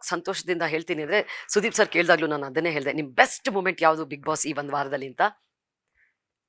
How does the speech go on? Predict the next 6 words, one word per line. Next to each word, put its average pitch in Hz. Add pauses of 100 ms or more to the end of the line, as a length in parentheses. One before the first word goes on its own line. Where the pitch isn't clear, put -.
(460)
ನಾನು 226
ಹಂಸ 226
ಅವ್ರ 208
ಎಲಿಮಿನೇಷನ್ 190
ಫೈನಲ್, 180
ಆ, 143